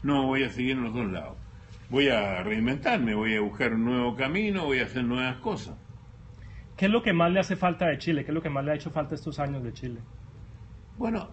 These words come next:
Speaker 1: no me ha hecho falta nada porque yo vuelvo cada veinte días a Chile. O sea, es como si viviera allá y me tomara vacaciones. No me falta nada.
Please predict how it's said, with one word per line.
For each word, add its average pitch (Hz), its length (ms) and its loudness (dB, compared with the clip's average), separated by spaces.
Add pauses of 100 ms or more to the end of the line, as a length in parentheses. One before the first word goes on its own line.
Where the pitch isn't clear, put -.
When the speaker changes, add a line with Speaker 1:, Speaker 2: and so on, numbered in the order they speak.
Speaker 1:
no 170 160 0
me 214 80 4
ha 190 80 4
hecho 196 200 0
falta 139 380 -2
nada 104 300 0
porque 101 260 -6
yo 107 160 0
vuelvo 110 440 -2
cada 95 260 0
veinte 101 400 -4
días 113 280 0
a 92 60 -2
Chile. 82 360 -4 (580)
O 95 100 -12
sea, 104 480 -2
es 101 120 -12
como 135 240 -4
si - 140 -4
viviera 113 440 0
allá 147 400 2
y 120 80 -2
me 110 120 -2
tomara 110 380 0
vacaciones. 98 680 -2 (1600)
No 202 140 0
me 131 100 -2
falta - 380 -2
nada. 82 360 -6